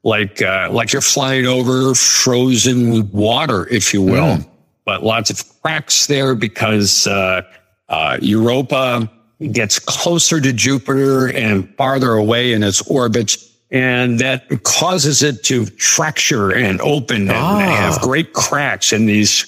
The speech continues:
Speaker 1: cracks fill up, uh, with, uh, with, uh, with water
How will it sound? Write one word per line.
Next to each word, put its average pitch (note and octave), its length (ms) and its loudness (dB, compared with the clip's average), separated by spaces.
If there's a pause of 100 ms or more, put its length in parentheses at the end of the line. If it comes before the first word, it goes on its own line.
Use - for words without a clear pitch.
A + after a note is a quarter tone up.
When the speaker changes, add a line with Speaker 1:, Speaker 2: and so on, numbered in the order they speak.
Speaker 1:
cracks - 440 -4
fill B2+ 320 -2
up, A2+ 260 -6 (440)
uh, F#2+ 340 -2
with, A#2+ 420 0
uh, D#2+ 200 0
with, - 560 -2
uh, G2+ 220 -6
with A#2+ 320 0
water A2+ 520 0